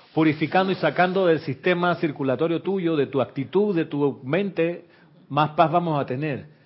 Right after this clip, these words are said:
Y por ende vamos a ser un foco sostenido. Recordemos, el tema de la maestría es cuán intermitente es algo. La cosa, el asunto es que no sea intermitente,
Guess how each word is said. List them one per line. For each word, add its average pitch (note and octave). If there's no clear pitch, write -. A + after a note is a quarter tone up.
Y F#2+
por B2
ende D3+
vamos D3
a -
ser F3
un E3
foco F#3
sostenido. D#3+
Recordemos, C#3+
el A2
tema E3+
de F3
la D#3+
maestría D#3+
es F3
cuán F#3
intermitente F3
es D#3
algo. C#3+
La A#2
cosa, E3+
el B2
asunto F3+
es -
que D#3
no E3+
sea A3
intermitente, B2